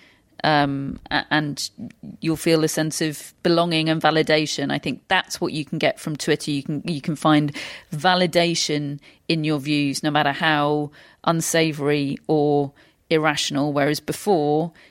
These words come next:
you could just have your views and they'd be knocking around in, in your head, um, but y-,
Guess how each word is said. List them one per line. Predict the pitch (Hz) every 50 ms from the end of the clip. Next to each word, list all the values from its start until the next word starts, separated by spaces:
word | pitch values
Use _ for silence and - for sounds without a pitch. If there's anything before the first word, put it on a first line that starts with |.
| _ _ -
you | 151 147 147 143 143 143 143 143 156 - _ _ _ - - -
could | - 156 143 - _ _
just | - 165 147 - - - _ _ _ -
have | - - 185 185 175 160
your | 160 156
views | 143 - 151 151 143 143 147 143 139 - -
and | 139 151 143
they'd | 143 147 147 - _
be | - 143 147 143 139 139 - _ -
knocking | - 170 165 160 - - 151 151
around | 151 156 156 156 151 -
in, | 151 147 147 147 - _
in | - 151 147
your | 147 147 147
head, | 151 185 180 - - 127 156 - - - - - - - - - - _ - -
um, | 156 156 151 151 151 147 143 139 - _
but | - 175 156 -
y-, | - - - _ _ - -